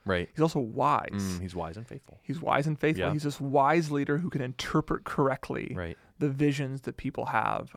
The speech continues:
Speaker 2: uh, from the Lord.
Speaker 1: Okay.
Speaker 2: And so, uh, Daniel will pick up on this. And when Nebuchadnezzar has a dream,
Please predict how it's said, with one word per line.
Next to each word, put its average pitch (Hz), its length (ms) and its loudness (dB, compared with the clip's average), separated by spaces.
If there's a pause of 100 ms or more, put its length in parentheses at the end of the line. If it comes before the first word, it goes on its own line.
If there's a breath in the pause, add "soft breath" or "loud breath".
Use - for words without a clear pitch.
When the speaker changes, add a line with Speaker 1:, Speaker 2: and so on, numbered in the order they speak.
(100)
Speaker 2:
uh, 127 260 -2
from 131 280 -2
the 139 80 -2
Lord. 180 240 2 (360)
Speaker 1:
Okay. 85 320 -6 (640)
Speaker 2:
And 165 120 -2
so, 143 440 4 (540 soft breath)
uh, 123 280 2
Daniel 156 360 -2
will 143 60 -4
pick - 200 -6
up - 120 -6
on - 120 -4
this. - 340 -6 (120)
And 131 420 -4 (200)
when 139 180 -6
Nebuchadnezzar 139 500 -4
has 123 160 -6
a 117 60 -12
dream, - 380 -6